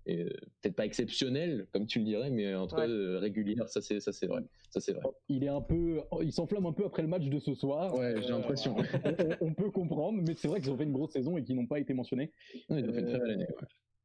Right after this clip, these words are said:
Speaker 3: alors que même Domingos Duarte a été, euh, mentionné. Euh, alors du coup, <laughs> on va, on va tout de suite passer aux choses sérieuses, on va enchaîner avec, euh, la cinquième position de ce classement, euh, qui n'est autre que Pep, euh, qui a obtenu neuf virgule quarante-quatre pour cent des voix.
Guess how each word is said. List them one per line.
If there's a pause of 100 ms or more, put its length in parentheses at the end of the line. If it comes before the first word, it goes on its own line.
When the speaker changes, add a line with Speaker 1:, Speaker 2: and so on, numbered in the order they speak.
(180)
Speaker 3:
alors
que
même
Domingos
Duarte
a
été,
euh,
mentionné. (420)
Euh,
alors
du
coup, (340)
<laughs>
on
va,
on
va
tout
de
suite
passer
aux
choses
sérieuses,
on
va
enchaîner
avec,
euh,
la
cinquième
position
de
ce
classement, (440)
euh,
qui
n'est
autre
que (140)
Pep, (580)
euh,
qui
a
obtenu
neuf
virgule
quarante-quatre
pour
cent
des
voix.